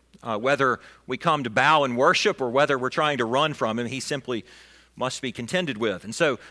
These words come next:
Matthew begins his gospel by making sure that we know through this genealogy,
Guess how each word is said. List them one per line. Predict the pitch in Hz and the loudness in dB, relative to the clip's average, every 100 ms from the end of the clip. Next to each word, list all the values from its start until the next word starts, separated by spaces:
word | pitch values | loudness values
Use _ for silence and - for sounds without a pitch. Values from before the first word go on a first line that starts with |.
| - | -2
Matthew | 165 208 - 165 | 4 4 2 -4
begins | 135 120 165 240 254 - | -2 0 2 2 0 -2
his | 165 135 - | -2 -2 -4
gospel | - 165 185 208 - 135 135 | -2 2 4 2 -2 -4 0
by | 147 | 2
making | 151 175 170 156 | 2 0 -2 -6
sure | - 208 | -4 -2
that | 180 | 0
we | 143 190 | -2 0
know | 170 175 | 2 2
through | 156 147 | 2 -4
this | 139 | -6
genealogy, | - 143 135 160 139 120 | -6 -2 2 4 2 -2